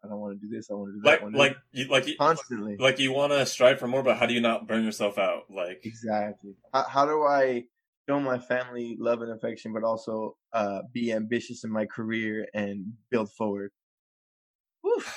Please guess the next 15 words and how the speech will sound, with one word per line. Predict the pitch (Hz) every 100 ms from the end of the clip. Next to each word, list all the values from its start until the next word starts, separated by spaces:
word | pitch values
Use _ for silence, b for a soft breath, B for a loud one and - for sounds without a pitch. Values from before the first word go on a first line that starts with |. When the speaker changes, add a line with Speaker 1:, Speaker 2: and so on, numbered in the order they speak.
| B
Speaker 2:
The, | 123 -
the | 135
more | 147 226
I | 202
think | - 165
about | 220 233
that, | 196
like, | 127 120 110 _ _ _
fuck, | - - - -
man. | 107 110 107 - _ _ _ _ _ _ _ _ _ _
I | 127
don't | 190 190
know. | 214
It, | - - -
ca-, | -